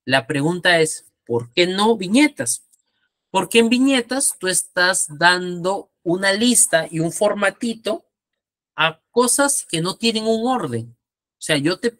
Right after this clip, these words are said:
he hablado acá de calor, trabajo, potencia, eficiencia y esas cosas, pero tranquilamente he podido poner todo desordenado. He podido colocar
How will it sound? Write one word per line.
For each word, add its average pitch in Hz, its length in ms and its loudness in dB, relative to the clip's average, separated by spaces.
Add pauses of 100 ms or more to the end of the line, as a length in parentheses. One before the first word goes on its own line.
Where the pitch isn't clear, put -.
(140)
he 143 140 -2
hablado 156 320 2
acá 180 440 -2 (580)
de 135 180 -4
calor, 143 540 0
trabajo, 143 540 -2
potencia, 139 500 -8
eficiencia 143 680 -4
y 143 80 -4
esas 165 220 -6
cosas, 220 340 -6 (180)
pero 196 180 -4
tranquilamente 233 640 0
he 233 40 -6
podido 185 280 -2
poner 185 300 -6
todo 185 200 0
desordenado. 185 680 -2 (220)
He - 80 -20
podido 147 240 2
colocar 156 400 2